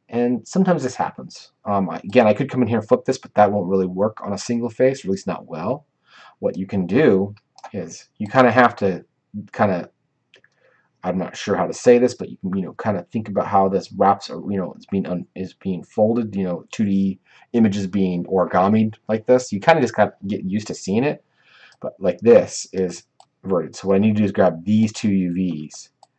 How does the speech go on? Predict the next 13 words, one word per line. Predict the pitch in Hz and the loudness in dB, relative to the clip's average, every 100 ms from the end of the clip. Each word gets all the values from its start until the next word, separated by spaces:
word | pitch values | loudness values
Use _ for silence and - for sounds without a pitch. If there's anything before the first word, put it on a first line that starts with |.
| _ | _
and | - | -12
bring | 82 95 85 | -2 -2 -2
them | 87 | -4
over | 80 76 | -6 -10
here. | - 92 73 - _ _ _ _ _ _ - - - _ _ | -8 -8 -8 -10 _ _ _ _ _ _ -20 -20 -20 _ _
And | - 180 | -8 -6
you | |
can | 180 | -4
already | 185 90 85 | -2 0 -2
see | - 196 165 113 120 - _ _ _ _ _ _ _ _ - - | 2 6 8 6 4 0 _ _ _ _ _ _ _ _ -20 -8
it's | 98 - - _ | -8 -8 -20 _
now | 98 87 | -2 -2
blue. | 85 95 - - | 0 0 0 -4